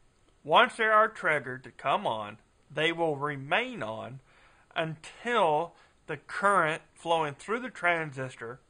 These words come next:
falls below what's called the holding current.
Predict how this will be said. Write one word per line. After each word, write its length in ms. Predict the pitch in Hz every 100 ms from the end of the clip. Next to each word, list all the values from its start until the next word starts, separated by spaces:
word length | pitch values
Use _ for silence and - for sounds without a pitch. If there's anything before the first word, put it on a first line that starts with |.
| _ _ _
falls 340 | - 202 214 208
below 460 | 180 165 151 147
what's 240 | 147 147 151
called 300 | - 139 131
the 80 | 127
holding 600 | - 196 214 165 147 123
current. 380 | - 131 104